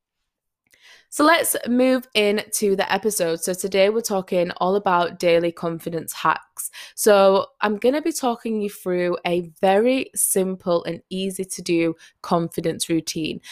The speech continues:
And this is the daily confidence routine that got me started on my journey to confidence and self-love. These are the exact steps I took, and they're so easy. It can be done with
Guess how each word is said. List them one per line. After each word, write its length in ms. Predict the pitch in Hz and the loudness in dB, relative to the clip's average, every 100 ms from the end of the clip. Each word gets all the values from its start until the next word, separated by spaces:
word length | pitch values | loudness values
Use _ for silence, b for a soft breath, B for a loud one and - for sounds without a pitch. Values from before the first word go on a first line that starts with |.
| B B | B B
And 180 | 180 190 | -2 0
this 180 | 233 262 | 0 0
is 80 | |
the 120 | 247 254 | -2 2
daily 320 | 208 196 196 | 2 4 2
confidence 560 | 196 180 180 170 - | -2 -6 -6 -8 -4
routine 320 | 175 170 175 165 | -4 -4 -4 -6
that 180 | 165 | -6
got 180 | - 170 | -4 -4
me 260 | 170 170 165 | -2 -4 -4
started 600 | - 170 160 - 165 - B B | -2 0 0 2 0 -2 B B
on 220 | 175 170 | -2 0
my 240 | 175 185 196 | 2 2 2
journey 420 | 185 175 175 175 - | 2 2 2 -2 -4
to 420 | 180 165 165 165 - | -2 0 0 -4 -2
confidence 600 | 233 226 226 220 214 - | 0 0 0 0 -2 -6
and 100 | 170 | -4
self-love. 600 | 170 170 175 190 185 180 B B B | 0 0 0 2 2 0 B B B
These 400 | 185 190 202 226 | 0 4 4 2
are 220 | - 208 196 | 2 2 4
the 180 | 190 - | 0 0
exact 500 | 175 165 190 190 - | -4 -2 0 0 -2
steps 440 | - - 185 - - | -6 0 -2 -2 -4
I 180 | 170 170 | -2 -2
took, 460 | - - 170 _ _ B B | -4 -8 -8 _ _ B B
and 260 | 175 175 185 | 0 0 2
they're 120 | 190 | -2
so 480 | 185 - 220 214 226 - | 0 2 4 4 4 0
easy. 320 | 214 214 190 | 0 0 0
It 200 | - 90 | -2 -4
can 140 | - | -4
be 80 | 190 | -4
done 380 | 185 180 190 196 | -2 -2 -2 -2
with 180 | 190 | -2